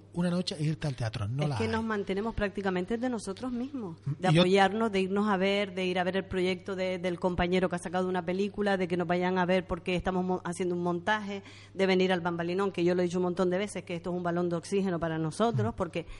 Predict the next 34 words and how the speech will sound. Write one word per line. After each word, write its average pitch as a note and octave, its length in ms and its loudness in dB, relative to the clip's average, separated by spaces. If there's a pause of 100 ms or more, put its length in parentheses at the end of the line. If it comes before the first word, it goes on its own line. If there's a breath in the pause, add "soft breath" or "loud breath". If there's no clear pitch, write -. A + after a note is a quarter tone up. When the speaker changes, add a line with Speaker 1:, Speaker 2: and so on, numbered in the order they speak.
(200 loud breath)
Speaker 2:
tanto F#3 300 0
tenemos, F3+ 320 -4
contamos F3 420 -2
con F3+ 140 -2
el F3 100 -2
espacio G3+ 380 -4
como E3+ 180 -6
para D#3 220 -4
ver E3+ 220 2 (340 loud breath)
o, F3 300 -2
a D#3 280 -2
compañeros E3+ 580 0
actuar F3+ 420 -2
y F#3 80 -4
tomar E3+ 340 0
algo. G3+ 380 2
Es E3 100 -8
que G#3+ 140 0
no A3+ 120 2
tenemos C4 400 2
nada B3 360 0
más. C#4+ 140 -2 (380 loud breath)
Y G3+ 100 4
encima G3 440 2
todos G#3+ 220 0
son C4 240 -2
trabas B3 440 0
y G3 120 -2
trabas G3 400 -6
y B3 100 -8
trabas, G#3 400 -6
y D#3 160 -4
es C#3+ 60 -10
que D#3 320 -6